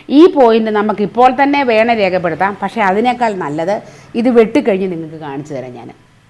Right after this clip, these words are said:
ആ പോയിന്റ് വളരെ ഷാർപ്പായിട്ട് നമുക്ക് കിട്ടുന്നത് എങ്ങനെയാണെന്ന് ഞാൻ കാണിച്ചു തരാം. ഇനി ഒരു കാര്യം കൂടെ ഉണ്ട്, ഏ,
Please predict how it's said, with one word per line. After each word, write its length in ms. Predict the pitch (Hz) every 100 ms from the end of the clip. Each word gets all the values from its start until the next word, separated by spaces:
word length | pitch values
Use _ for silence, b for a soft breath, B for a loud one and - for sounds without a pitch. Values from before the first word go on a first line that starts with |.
| -
ആ 40 | 196 214
പോയിന്റ് 340 | 180 185 196 196 180
വളരെ 320 | 175 196 202 202
ഷാർപ്പായിട്ട് 640 | 175 165 185 196 160 151 151
നമുക്ക് 220 | 143 147 165
കിട്ടുന്നത് 300 | 147 139 147 147
എങ്ങനെയാണെന്ന് 400 | 143 143 185 240
ഞാൻ 100 | 185
കാണിച്ചു 240 | 165 139 123
തരാം. 140 | 104 - B B -
ഇനി 120 | 285 233 254
ഒരു 120 | 302 294
കാര്യം 240 | 185 156 156
കൂടെ 100 | 147
ഉണ്ട്, 160 | 135 180 254 B B B
ഏ, 40 | 170